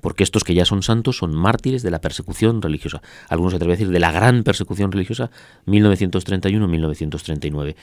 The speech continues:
Y precisamente, además, junto con ese grupo, se beatifica a otro hermano de la Salle y canoniza al hermano Hilario Barbal, que tiene una carta preciosa a su madre, en el año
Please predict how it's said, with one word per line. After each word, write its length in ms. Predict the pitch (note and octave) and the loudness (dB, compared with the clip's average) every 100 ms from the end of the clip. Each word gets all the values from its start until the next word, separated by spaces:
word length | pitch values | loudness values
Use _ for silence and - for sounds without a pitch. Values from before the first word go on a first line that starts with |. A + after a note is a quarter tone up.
| - - | -20 -14
Y 140 | - E2 | -8 -6
precisamente, 760 | E2 D#2 F#2+ G2+ G#2 F2 D#2 - - - | -4 -4 0 2 2 2 0 -4 -20 -8
además, 400 | - E2 F#2 - - | -2 0 0 -2 -8
junto 380 | - A#2+ G#2+ | -2 0 2
con 100 | G2 | 4
ese 160 | G2+ G#2 | 4 4
grupo, 380 | A2+ G#2+ C#3 D3 - - - | 4 4 0 -2 -12 -20 -6
se 140 | G2+ | 2
beatifica 600 | F#2 F2+ F2 G#2 G2 D#2+ - | 2 2 0 0 0 -2 2
a 100 | F#2 | 2
otro 180 | G2+ G#2+ | 4 4
hermano 240 | G#2 G#2 | 4 4
de 80 | G2+ | 2
la 100 | G2 | 0
Salle 280 | - G#2+ E2+ | -2 0 0
y 60 | |
canoniza 560 | E2+ E2 F#2 A2 B2 - | 0 2 0 0 -4 -6
al 140 | - E2 | -6 -4
hermano 320 | F2 F#2+ F#2 | -2 0 2
Hilario 520 | F2 F#2+ F2+ F2+ F2 F#2 | 2 2 2 0 -2 -4
Barbal, 480 | E2+ D#2+ G2+ G#2+ | -2 0 2 2
que 80 | A2 | 0
tiene 160 | E2+ E2 | -4 -2
una 120 | E2 | -2
carta 280 | F2+ E2 D#2+ | -4 -4 -6
preciosa 320 | E2+ F#2 F2+ | -4 -4 -4
a 40 | |
su 100 | F2+ | -4
madre, 320 | F#2 G2+ A#2 C#3 - - - - | -2 -2 -2 -8 -16 -20 -12 -4
en 140 | E2+ | 0
el 120 | E2+ | 2
año 360 | G2 A#2 B2+ | 2 0 -2